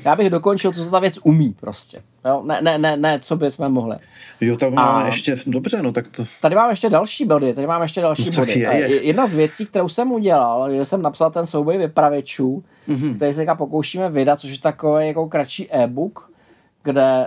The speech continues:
Speaker 1: se mi vlastně mý kolegové mi zadali klíčový slova a já jsem psal svoji pohádku a pak jsem nechal G P T four vygenerovat její pohádku. A celý
Speaker 2: Mhm.
Speaker 1: jsem to nechal na inse-, eh, na, nailustrovat od Midjourney,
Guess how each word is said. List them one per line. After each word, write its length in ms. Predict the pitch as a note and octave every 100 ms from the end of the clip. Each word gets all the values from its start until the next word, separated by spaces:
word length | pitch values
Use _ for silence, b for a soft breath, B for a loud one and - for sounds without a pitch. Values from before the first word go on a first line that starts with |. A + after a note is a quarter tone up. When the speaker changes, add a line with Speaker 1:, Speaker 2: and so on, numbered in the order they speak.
| B2+
Speaker 1:
se 280 | - D3+ B2+
mi 180 | C#3+
vlastně 720 | C#3 C#3 C3 - E3 D#3 C#3 B2
mý 220 | A#2+ C#3+ D3
kolegové 680 | D3 D3 C#3 D3 D3+ D3+
mi 160 | D#3 D#3+
zadali 420 | D3+ C#3+ D#3 D#3+
klíčový 460 | - D3 - F3+ G3+
slova 400 | - D#3 C3+ D3+
a 100 | C3+
já 100 | C3+
jsem 160 | D#3
psal 220 | D#3 E3+ E3
svoji 280 | C3+ C#3
pohádku 680 | F3 E3+ E3 F3+ - F#3 F3+
a 40 | E3
pak 160 | C#3+
jsem 120 | E3
nechal 240 | D3+ D3+ D#3
G 180 | B2+ B2+
P 160 | D#3
T 160 | D3+ D#3
four 320 | - D3 C#3
vygenerovat 580 | C3+ C3 C#3 C#3 C#3 C3
její 160 | C#3 C3
pohádku. 640 | A#2+ A#2 A2 - - A2 _ b b b b b
A 80 | B2
celý 160 | C3 D#3+
Speaker 2:
Mhm. 40 |
Speaker 1:
jsem 160 | E3 D#3
to 80 | D#3+
nechal 260 | D#3 E3
na 100 | D#3
inse-, 300 | D3+ C3+ E3+ C#3+ C3 A2+ A2
eh, 40 |
na, 200 | C3 F#2
nailustrovat 600 | C3+ D3 D#3+ - F3 E3
od 180 | D3+ C#3+
Midjourney, 640 | C3+ C3+ C3+ C#3+ C3 G#2+